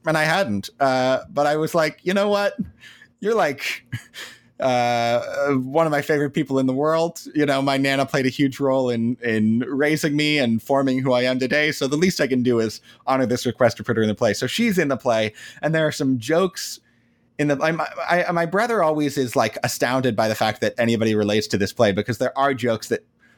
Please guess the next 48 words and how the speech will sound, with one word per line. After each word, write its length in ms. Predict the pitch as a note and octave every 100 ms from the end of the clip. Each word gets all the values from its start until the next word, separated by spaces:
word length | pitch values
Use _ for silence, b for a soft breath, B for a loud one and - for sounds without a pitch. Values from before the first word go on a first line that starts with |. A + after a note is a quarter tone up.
| b
really 280 | C3+ D#3 C#3
you 180 | B2+ C3+
will 140 | C#3 C#3+
only, 320 | C#3 C3 B2
you 80 | D3
would 80 | C#3+
only 220 | C#3+ B2+
get 220 | G2 A#2
if 120 | G#2
you 80 | A2
were, 100 | G#2
like, 220 | G2 F#2 -
a 60 |
member 340 | A2+ A2 A2 G#2
of 100 | G#2+
my 120 | F#2+
immediate 460 | F2+ F#2+ F#2+ F2
family. 580 | - G2 F#2 F2+ D#2+ E2+ _ b b b
Um, 400 | G#2 G2 F#2+ F#2+ -
like, 260 | B2 A#2
my, 320 | B2 A#2+ A2 -
my, 520 | A#2 A2 G#2+ G#2 G#2 - - A2+
my 160 | A2+
Nana's 320 | A#2+ A#2+ A2
husband, 600 | - D#3 D3 B2 G#2+ G2+ - b b b
uh, 400 | G#2 G2+ F#2+ F#2+ - - _ _
made 180 | B2+ C3
a 60 | A2+
pipe 340 | - D#3 D3+
organ 440 | B2 A2+ G2+ G2+ G2+
for 260 | - G2+
his 400 | G2 F#2+ - - -
church. 640 | - F#3+ G#2+ G#2+ - - _ b b b b
Uh, 400 | G#2 G#2 G2+ G2+
he's, 220 | G#2+ A#2+
like, 140 | A#2+ G#2+
a, 160 | G#2
he 140 | G2+ A2+
was 140 | G#2+
an 80 | G#2+
engineer 420 | B2 C#3 B2+ C3+
by 140 | A#2 G#2+
trade, 340 | - F#3+ E3+
and 120 | C#3
in 100 | B2+
his 140 | A2 G2
retirement, 440 | G2 C3 C3 A#2+
he 320 | G#2+ G#2 A2